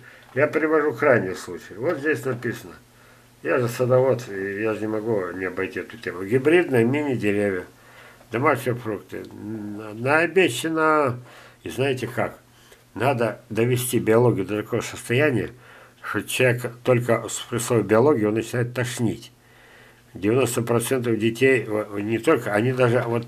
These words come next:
потом ниже будут, они даже осмыслить этого не могут. И результат: до четырех урожаев в год. На подоконничке, неважно, там, там были еще, я помню, с-, там были даже эти сам-, древовидные растения, там были,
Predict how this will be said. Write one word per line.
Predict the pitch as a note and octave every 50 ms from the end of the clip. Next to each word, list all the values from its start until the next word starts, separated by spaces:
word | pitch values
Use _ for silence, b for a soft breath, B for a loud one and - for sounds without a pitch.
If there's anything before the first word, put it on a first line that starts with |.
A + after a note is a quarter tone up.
| - -
потом | B2+ A#2+ A#2 C3 B2 B2
ниже | B2+ A#2+ G#2 F#2+ G2+
будут, | F#2 F2+ F2+ F2 E2 - - B B B B B B
они | - A2 C3+ C#3+
даже | C3 D3 C#3+ D3+
осмыслить | D3+ C3+ C#3+ C3+ B2 B2+ F3+ F#3 D3 B2 - A2+ G2+ F#2 G#2
этого | F#2+ E2 G2 F#2+
не | F#2 F#2+ F#2
могут. | F#2 F2+ F2 F2 - - D3+
И |
результат: | D#3 D3 C3+ A2+ A2 A#2 A#2 A#2 - C#3+ C#3+ C#3+ B2 - - - - _ - B B B B B B B B B B B B B B
до | - A2+ B2
четырех | B2 - C3+ D3+ F3+ D#3 B2 C#3
урожаев | C3+ B2 A#2 C3+ D3+ D3 C#3 B2+
в | A2
год. | G#2 A#2 G#2+ F#2+ - - - - - _ _ _ _ _ _ _ _ _ _ _ _ _ _ _ _ -
На | B2+ C3
подоконничке, | B2 - F3+ D#3+ E3+ C#3 B2 - - D#3 D#3+ D#3 C#3+ C3 A#2 A#2+ - - B2+ B2 B2+
неважно, | B2 D#3 D#3 D3+ D#3 D3 B2 A2+ A2+
там, | A#2 - B2+ A#2 A2+ A2 G2+
там | - - C3 B2 A#2+ A#2
были | A#2+ A#2+ A#2 A2+ A2+
еще, | A2 - - A#2+ A2+ G#2+ G#2 G2 G2
я | G#2+ G#2+ G#2+ -
помню, | - A2+ G#2+ G2+ G2+ F#2+ F#2 F#2
с-, | - - - - - G2+ G2+ G2 F#2 -
там | G#2 G2 G2
были | F#2+ G2 F#2+ F#2+ F#2
даже | F2+ G2 G2 F#2+ F#2 F#2 - - B B B B B B B B B B -
эти | - G#2 A#2+ A#2+ A#2+
сам-, | A#2+ - A#2+ A2 G#2 G2
древовидные | A2 A#2+ C3 C3+ B2+ A2+ A2+ A#2 A2+ A#2 B2 A#2+
растения, | A2+ A#2 A2+ - - A#2 G#2+ G#2 G#2 G2 F#2+ F#2+
там | - - G#2 G2 G2 G2
были, | G2 G2 F#2+ G2 F#2+ G2 G2 G2 G2+ G2